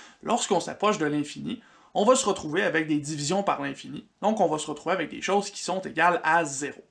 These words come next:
On a vu dans l'arithmétique de l'infini, dans notre première vidéo de cette section aussi, que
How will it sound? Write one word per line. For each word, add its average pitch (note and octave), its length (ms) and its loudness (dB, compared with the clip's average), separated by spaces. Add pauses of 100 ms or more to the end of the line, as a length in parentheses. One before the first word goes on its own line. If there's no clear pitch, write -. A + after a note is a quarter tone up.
(160)
On C#3+ 140 -6
a F3+ 80 6
vu G3+ 140 6
dans A3+ 120 8
l'arithmétique F#3+ 600 2
de F3+ 60 4
l'infini, F3 400 0
dans F#3+ 120 0
notre D#3 160 -2
première E3+ 300 2
vidéo D#3 260 -2
de C#3+ 240 0
cette C#3+ 200 -8
section D3 340 -4
aussi, A3 280 -4 (360)
que G3+ 240 6